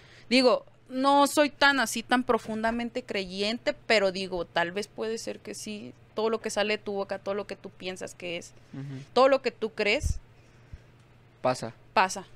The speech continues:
Speaker 1: O sea, pasa porque as-, al
Speaker 2: Pero
Speaker 1: final
Speaker 2: ahí,
Speaker 1: del
Speaker 2: ahí
Speaker 1: día
Speaker 2: entra, y, y estoy de acuerdo contigo, como que siento que muchas veces, y creo que lo hablamos al principio, el hecho, el hecho de, has-, hasta conectarlo con, conectándolo con la religión, el hecho de que tú tengas fe en ciertas cosas, te impulsa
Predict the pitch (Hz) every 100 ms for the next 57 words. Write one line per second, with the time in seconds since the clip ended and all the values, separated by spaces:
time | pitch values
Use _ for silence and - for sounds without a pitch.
0 | - - 202 208 196 214 208 226 - 196
1 | - 185 180 180 185 - - 185 156 156
2 | 156 - 151 151 143 160 - 151 143 135
3 | - 147 135 143 143 156 143 123 151 139
4 | 139 131 139 143 131 151 170 143 - -
5 | - 143 139 156 151 165 147 - 131 135
6 | 170 175 143 131 139 147 160 139 127 139
7 | 156 - - - - - - - - 151
8 | 147 143 190 196 - 151 147 143 - 175
9 | 185 170 135 139 135 - 135 147 135 127
10 | 139 - - 143 131 135 151 151 147 135
11 | 123 156 147 - - - 139 139 - 165
12 | - 135 156 160 156 160 160 165 165 -
13 | 156 180 - - - 165 147 139 - 151
14 | 151 214